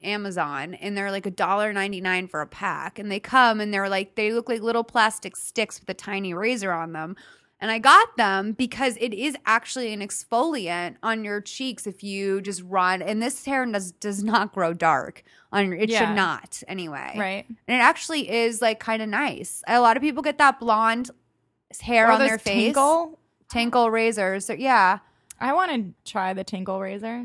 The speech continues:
Speaker 2: but I'm a, I'm, I have the same fear that's actually irrational 'cause your hair does not grow back coarser and darker. It just grows back. And when your hair is growing back, it looks different
Speaker 1: That's true.
Speaker 2: than when it's fully grown out. I mean, like, keep that in mind. You're gonna,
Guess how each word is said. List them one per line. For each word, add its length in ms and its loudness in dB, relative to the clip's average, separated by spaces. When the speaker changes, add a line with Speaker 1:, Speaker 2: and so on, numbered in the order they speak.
Speaker 2:
but 100 6
I'm 100 6
a, 140 2
I'm, 300 4
I 80 6
have 80 2
the 80 -2
same 260 -2
fear 440 0
that's 240 0
actually 300 4
irrational 360 2
'cause 100 -8
your 100 2
hair 180 4
does 180 0
not 300 4
grow 200 2
back 380 2
coarser 540 0
and 200 -2
darker. 360 0
It 180 0
just 160 -2
grows 280 0
back. 340 -6
And 80 -4
when 80 0
your 100 0
hair 140 0
is 100 -4
growing 220 -4
back, 420 0
it 160 -6
looks 240 -8
different 440 -12
Speaker 1:
That's 200 -2
true. 240 -6
Speaker 2:
than 220 0
when 160 -4
it's 160 -12
fully 240 -6
grown 160 -4
out. 140 -4
I 60 -2
mean, 140 0
like, 200 -4
keep 200 -8
that 180 2
in 40 -10
mind. 440 -8
You're 120 -2
gonna, 340 0